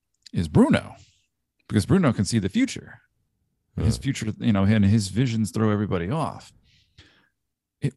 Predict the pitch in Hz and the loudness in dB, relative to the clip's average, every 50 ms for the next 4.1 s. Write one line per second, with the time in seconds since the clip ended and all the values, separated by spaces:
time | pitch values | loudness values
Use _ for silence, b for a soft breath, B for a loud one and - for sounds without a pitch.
0 | _ - - - 107 214 202 196 196 180 190 - - - - 98 101 120 143 156 | _ -8 -4 -2 -2 0 2 2 2 2 0 -2 -4 -6 -6 -4 -2 -2 0 0
1 | 160 131 98 85 80 - - 87 92 95 90 90 95 90 85 82 - - - 90 | 0 0 -2 -2 -4 -6 -2 -2 0 0 0 -2 -2 -2 -2 -4 -4 -4 -4 -6
2 | - - 82 - - - - - - - - - _ _ _ _ _ _ _ _ | -4 -6 -6 -8 -6 -6 -8 -8 -8 -10 -14 -20 _ _ _ _ _ _ _ _
3 | _ _ - - 90 92 95 101 110 107 98 107 104 95 87 - - 90 87 80 | _ _ -6 -4 -2 0 0 0 0 2 2 0 -2 -2 -4 -4 -6 -4 -4 -4
4 | 82 82 | -4 -6